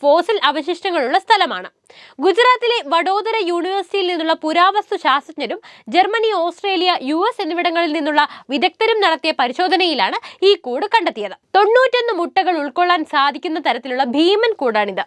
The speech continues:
പുരാതന കാലത്തെ മെഗാഫോണിൽ പക്ഷികളുടെ സ്വഭാവത്തെയും ആവാസ വ്യവസ്ഥയെയും കുറിച്ച്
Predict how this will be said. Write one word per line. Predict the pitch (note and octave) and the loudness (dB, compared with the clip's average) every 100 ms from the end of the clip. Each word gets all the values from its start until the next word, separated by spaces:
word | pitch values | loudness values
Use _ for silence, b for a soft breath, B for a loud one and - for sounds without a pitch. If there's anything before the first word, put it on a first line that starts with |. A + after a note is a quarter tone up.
| B B B - | B B B 0
പുരാതന | D#4+ F4+ A4+ C#5 A#4+ | 4 4 2 -2 0
കാലത്തെ | G#4 F4 F4 D#4+ | 0 0 -4 -6
മെഗാഫോണിൽ | C4 C#4 F4 A#4+ G#4+ F#4 F4 D#4 | -4 -2 2 0 0 -6 -6 -6
പക്ഷികളുടെ | - - E4+ D#4+ D4+ | -8 -8 -6 -6 -6
സ്വഭാവത്തെയും | B3+ A#3+ E4 F4+ A3 A3+ B4 B B D#4 | -2 0 0 0 -6 -8 -12 B B 2
ആവാസ | F#4 G#4+ A#4 B4+ C5 | 4 4 2 0 -2
വ്യവസ്ഥയെയും | F#4+ F4 E4+ G4+ F#4 F#4 | -6 -8 -8 -6 -4 -4
കുറിച്ച് | C#4+ A#3 - | -4 -6 -4